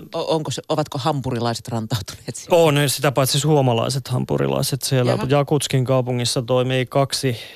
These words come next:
Speaker 2: Hesburgeria, jotka mainostavat legendaarista suomalaista hampurilaista. Mutta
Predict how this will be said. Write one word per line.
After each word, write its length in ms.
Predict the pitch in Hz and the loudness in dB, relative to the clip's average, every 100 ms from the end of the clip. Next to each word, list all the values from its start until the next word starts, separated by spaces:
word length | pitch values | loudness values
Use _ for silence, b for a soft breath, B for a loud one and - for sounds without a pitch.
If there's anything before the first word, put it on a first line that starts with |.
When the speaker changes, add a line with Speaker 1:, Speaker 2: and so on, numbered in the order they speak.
| B B - | B B -4
Speaker 2:
Hesburgeria, 1000 | 135 120 - 120 123 127 156 156 156 147 135 | -2 -2 0 2 2 4 2 4 2 2 2
jotka 360 | 120 - 127 | 0 0 0
mainostavat 680 | 117 120 120 - 123 117 - | 2 2 0 -2 -2 0 2
legendaarista 920 | 127 131 131 120 117 110 110 113 - | 4 4 2 4 2 2 0 -4 -8
suomalaista 640 | 117 123 117 117 117 120 123 | -2 0 0 0 0 0 2
hampurilaista. 800 | 117 117 123 123 117 - - 143 - B B B B B B B B B B B B B _ | 2 2 2 0 0 -2 -2 -6 -8 B B B B B B B B B B B B B _
Mutta 640 | 131 135 127 - 131 | 2 2 2 2 2